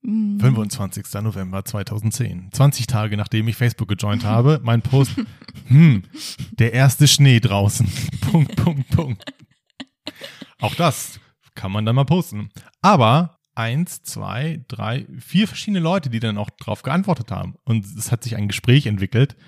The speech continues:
Speaker 2: „Dislike, das nennst du Schnee? Ich seh zwar keinen bei mir, aber Lachsmiley.“
Speaker 1: Ja, bei mir geht auch manches nicht, weil manche Leute sich von Facebook entfernt
Speaker 2: Ja,
Speaker 1: haben.
Speaker 2: manchmal hab ich auch Lücken drin.
Speaker 1: Deswegen kannst du dann das Gespräch nicht mehr richtig nachvollziehen.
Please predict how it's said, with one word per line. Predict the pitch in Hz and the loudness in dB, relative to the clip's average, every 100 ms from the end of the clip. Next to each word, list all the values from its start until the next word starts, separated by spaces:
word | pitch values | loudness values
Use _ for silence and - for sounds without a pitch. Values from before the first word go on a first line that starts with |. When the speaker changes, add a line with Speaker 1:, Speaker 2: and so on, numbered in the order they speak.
| _ _ _ _ _ - | _ _ _ _ _ 2
Speaker 2:
„Dislike, | 123 - 117 113 113 - - _ _ _ - | 2 4 2 2 0 -4 -18 _ _ _ -10
das | - 117 - | -2 0 4
nennst | 120 113 - | 4 4 2
du | 104 | -4
Schnee? | - 113 131 170 - _ _ _ _ _ - | 0 2 4 2 0 _ _ _ _ _ -6
Ich | 104 | -4
seh | - 123 | 0 0
zwar | - - 120 | 0 -2 -2
keinen | - 117 117 107 | 0 0 0 2
bei | 95 | 0
mir, | 107 123 143 127 | 2 2 2 0
aber | 101 98 92 - | 0 0 -2 -4
Lachsmiley.“ | 110 123 - 131 135 139 143 139 _ _ _ - | -4 -2 0 2 4 4 4 4 _ _ _ -6
Speaker 1:
Ja, | 214 | -2
bei | 220 | -2
mir | 220 240 | -2 -4
geht | 233 226 | -6 -8
auch | 214 | -8
manches | 226 214 240 240 | -4 -4 -4 -4
nicht, | 240 | -4
weil | 214 | -2
manche | 220 220 233 | -2 -4 -4
Leute | 202 214 180 | -4 -4 -6
sich | - - | -12 -10
von | 175 | -10
Facebook | 175 170 - 175 | -8 -10 -10 -12
entfernt | 170 202 165 190 202 | -12 -12 -10 -10 -2
Speaker 2:
Ja, | 120 104 | -2 -2
Speaker 1:
haben. | 110 - | -6 -10
Speaker 2:
manchmal | 107 117 123 | -2 2 2
hab | 117 | 2
ich | 117 | 0
auch | 107 | 0
Lücken | 92 101 | -2 -2
drin. | 196 | -4
Speaker 1:
Deswegen | 190 208 208 | -2 -2 -2
kannst | 220 202 | -2 -2
du | 196 | -2
dann | 196 190 | -2 -2
das | 196 | -4
Gespräch | 196 - 202 190 | -6 -4 -4 -4
nicht | 190 185 | -4 -6
mehr | 170 | -6
richtig | 175 - 190 | -6 -6 -4
nachvollziehen. | 185 175 - 180 170 - 180 175 180 | -4 -4 -6 -8 -8 -10 -6 -4 -4